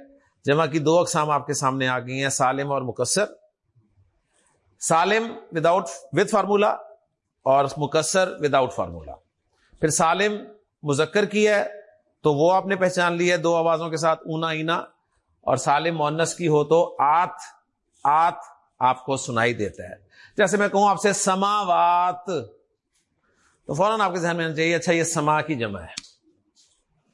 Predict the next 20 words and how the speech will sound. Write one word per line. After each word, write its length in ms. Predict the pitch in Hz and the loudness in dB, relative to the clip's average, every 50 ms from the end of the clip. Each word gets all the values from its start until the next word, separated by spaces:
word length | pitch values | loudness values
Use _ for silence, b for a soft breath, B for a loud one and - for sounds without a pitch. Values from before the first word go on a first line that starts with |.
| _ _ _ | _ _ _
ٹھیک 140 | 147 160 | -2 0
ہے 60 | 202 247 | 0 0
نا؟ 80 | - - - - - _ _ _ _ _ _ _ _ _ _ - - _ _ _ _ _ _ _ _ _ _ _ _ - | -2 -4 -10 -16 -20 _ _ _ _ _ _ _ _ _ _ -20 -20 _ _ _ _ _ _ _ _ _ _ _ _ 0
کلیئر 200 | 151 160 185 202 | 2 2 4 4
ہو 100 | 220 226 | 2 2
رہا 80 | 247 | 0
ہے 40 | 262 | 0
نا؟ 80 | - - - - - - - - - - _ - _ _ _ _ _ _ _ - | -2 -6 -10 -18 -20 -20 -20 -20 -20 -20 _ -20 _ _ _ _ _ _ _ -4
جنات، 1040 | 123 120 180 214 214 208 202 180 170 175 180 196 196 202 202 202 202 202 202 - - 196 165 117 - - - _ _ _ _ _ _ _ _ _ _ _ | -2 0 2 2 2 2 2 2 2 2 2 2 2 2 2 2 0 -2 -2 -2 -2 0 0 -2 -4 -8 -16 _ _ _ _ _ _ _ _ _ _ _
تو 60 | - 156 | -8 -2
فوراً 280 | 139 185 226 233 226 | 0 2 2 2 2
آپ 100 | 220 196 | 0 0
کے 60 | 185 | 0
ذہن 160 | 185 180 175 175 | 0 0 0 0
میں 100 | 170 165 | 0 0
آنا 120 | 165 165 | 0 0
چاہیے، 160 | 151 170 175 | 0 0 0
"اچھا، 200 | 175 170 - 196 | 0 0 0 0
یہ 120 | 185 185 170 | 0 0 0
جنہ 340 | 131 143 156 160 165 170 | 0 0 0 0 0 0